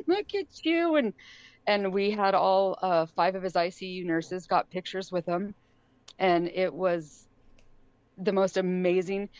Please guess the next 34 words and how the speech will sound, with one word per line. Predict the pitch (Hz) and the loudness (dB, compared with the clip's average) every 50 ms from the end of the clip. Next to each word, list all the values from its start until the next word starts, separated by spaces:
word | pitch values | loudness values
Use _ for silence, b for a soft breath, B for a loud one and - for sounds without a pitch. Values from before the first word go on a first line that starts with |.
| b b b b b b b b _ _ _ _ _ _ _ _ _ _ _ _ _ _ - | b b b b b b b b _ _ _ _ _ _ _ _ _ _ _ _ _ _ -2
I | - | 2
mean, | 262 277 240 220 202 180 - _ _ | 2 4 4 2 -2 -4 -12 _ _
these | - 277 269 294 | 0 0 0 0
people | - - 208 - - 165 | -2 -4 -4 0 0 0
don't | - 165 156 139 135 | 2 4 2 4 4
know | 160 160 160 156 | 4 6 6 6
us, | 151 147 151 156 - - - - _ - | 6 4 2 0 -2 -12 -18 -16 _ 0
and | 151 165 160 156 147 147 147 143 | 2 4 4 4 4 2 0 0
they | 143 170 165 165 170 | 2 2 2 2 2
just | 160 175 160 - - | 0 -4 -6 -6 -4
were | - 160 151 139 135 139 135 _ 143 139 | -4 -2 0 0 -2 -4 -6 _ -8 -4
there | 160 160 160 160 170 170 | -2 0 2 2 0 0
for | 156 - - 151 | -2 -4 -8 -8
twelve-hour | - - - 160 143 143 143 143 139 139 139 | -8 -4 -4 -2 0 2 2 2 2 0 -4
shifts, | - - - - 147 151 143 - - - - - | -6 -8 -8 -4 -4 -4 -4 -6 -12 -18 -16 -6
and | - 147 139 139 135 131 147 B B B B B B B B - | -4 -2 0 0 0 0 -2 B B B B B B B B 2
they | 170 151 143 | 2 2 2
cried | - - - 170 185 190 196 185 185 - _ _ _ _ _ | 2 2 4 6 6 6 6 4 0 -8 _ _ _ _ _
with | - 202 208 208 - | 2 2 2 2 2
me. | 208 190 196 202 202 190 190 _ - | -4 -2 -2 -2 -4 -6 -10 _ 0
Um, | 147 151 143 135 131 127 _ _ _ _ _ _ _ _ _ _ _ _ _ | 2 2 2 2 0 -4 _ _ _ _ _ _ _ _ _ _ _ _ _
the | - 165 | -4 -4
first | 143 - - 180 185 190 - - - - | -2 2 4 6 6 6 4 0 -12 0
day | - 196 190 | 4 6 6
we | 185 185 175 | 8 8 6
were | 175 180 | 6 6
there, | 165 180 180 185 190 | 8 8 8 8 8
they | 185 180 | 6 6
let | 170 170 165 | 4 6 4
us | 170 165 | 4 2
do | - 175 165 151 | 2 2 2 4
rounds | 143 160 156 160 165 165 160 156 | 4 2 2 2 2 2 2 0
with | 143 143 143 - | 0 -2 -2 0
them. | 143 151 165 170 | -2 -2 -2 -4